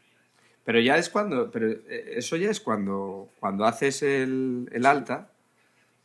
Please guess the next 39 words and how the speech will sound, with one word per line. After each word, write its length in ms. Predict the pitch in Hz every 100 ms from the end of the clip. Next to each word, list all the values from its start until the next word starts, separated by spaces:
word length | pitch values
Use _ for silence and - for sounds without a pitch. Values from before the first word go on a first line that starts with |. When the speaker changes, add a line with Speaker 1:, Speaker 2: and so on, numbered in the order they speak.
| _ 127
Speaker 1:
ya 240 | 123 135
te 80 | 185
avisa 400 | 127 113 113 101
de 160 | 98
que 580 | - 98 98 92 - - _ _ _
si 240 | - 120 101
quieres 680 | 117 127 160 226 - - _ _ _ -
que 380 | 110 104 101
no 160 | 101 113
te 120 | 113
siga 260 | 113 117 117
el 100 | 117
pago, 440 | 127 135 175 254 - _ _ _ _ _ -
date 300 | 110 110 156
de 80 | 135
baja. 460 | 120 160 151 120 _ _
Speaker 2:
Entonces 200 | 113 113
te, 220 | 127 123 -
es 60 |
que 120 | -
te 160 | 123 -
avisa. 240 | 117 120
Speaker 1:
De 100 | 117
Speaker 2:
Es 40 | 120
que 40 |
Speaker 1:
hecho 340 | 151 - 165 160
Speaker 2:
la 120 | 151
contraté 380 | 139 131 131 156
directamente. 500 | 147 - 120 135 117
Yo 80 | 117
tenía 460 | 139 131 131 131
el 80 | 127
periodo 240 | 127 139 135
de 80 |
prueba 380 | 123 160 143 110
de, 520 | 110 110 104 104 104 104 _ _ - - _ _ _ -
me 120 | 120
caducó 380 | 120 117 117 165
justo 440 | 170 175 - 110